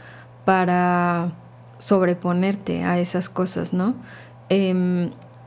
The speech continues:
por ejemplo, yo, yo siento que, que varias cosas a las que yo me he tenido que enfrentar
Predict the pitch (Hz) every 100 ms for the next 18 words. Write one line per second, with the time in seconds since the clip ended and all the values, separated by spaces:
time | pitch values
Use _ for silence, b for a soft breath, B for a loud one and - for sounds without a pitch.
0 | - - - 196 202 226 220 190 170 -
1 | 185 208 208 190 214 214 220 214 214 -
2 | 202 196 190 185 175 - 185 196 202 214
3 | 214 208 208 226 220 185 180 - 185 190
4 | 208 214 214 208 202 220 220 196 196 185
5 | 180 190 190 185